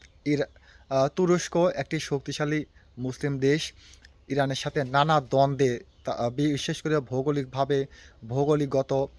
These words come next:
রাজনৈতিকগত, আহ, শিয়া সুন্নি ধর্মীয়গত নানা রকম মতভেদ থাকা সত্ত্বেও তুরস্ক কিন্তু ইরানের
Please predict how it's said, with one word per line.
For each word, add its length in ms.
রাজনৈতিকগত, 840
আহ, 720
শিয়া 460
সুন্নি 540
ধর্মীয়গত 720
নানা 340
রকম 280
মতভেদ 480
থাকা 220
সত্ত্বেও 380
তুরস্ক 420
কিন্তু 400
ইরানের 460